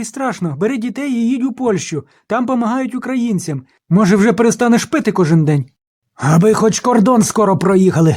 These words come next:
бо ті черги з двадцятирічних вже задовбали. Там постійно туман від вейпів.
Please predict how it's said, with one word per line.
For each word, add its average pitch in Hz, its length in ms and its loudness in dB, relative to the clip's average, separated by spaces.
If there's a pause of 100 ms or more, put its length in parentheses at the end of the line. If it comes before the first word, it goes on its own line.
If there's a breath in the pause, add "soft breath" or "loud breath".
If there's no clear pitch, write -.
бо 151 140 4
ті 190 140 2
черги 226 340 2
з 170 80 0
двадцятирічних 202 920 2 (120 loud breath)
вже 175 220 4
задовбали. 185 720 2
Там 208 160 2
постійно 220 420 2
туман 226 320 2
від 170 120 2
вейпів. 147 440 -2